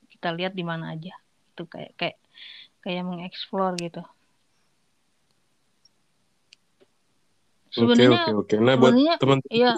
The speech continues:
Speaker 2: yang nggak Arya, sorry Bang Cimoy, yang tadi Bang Cimoy nyebut Arya ya. Kalau yang nggak tahu Arya ini siapa?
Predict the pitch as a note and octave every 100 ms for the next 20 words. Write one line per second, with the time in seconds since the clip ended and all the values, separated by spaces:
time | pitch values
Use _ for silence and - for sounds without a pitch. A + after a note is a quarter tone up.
0 | D#3+ - D3 C#3+ C3+ - _ _ _ -
1 | B2+ C3 D3 - _ _ - _ _ _
2 | - B2 B2 A#2 A2+ G#2+ A2+ G#2+ G2+ F#2
3 | G#2+ A#2 A#2 G#2+ - B2 C3+ D#3 C#3+ C3+
4 | C3 C#3 C#3+ C3+ B2 - A2+ A2+ B2 A2+
5 | G#2 A2 A#2 B2 A#2+ A#2 G#2+ A#2 A#2 A#2
6 | A2+ A2 - A#2 A#2+ A2+ A#2 A#2 A2+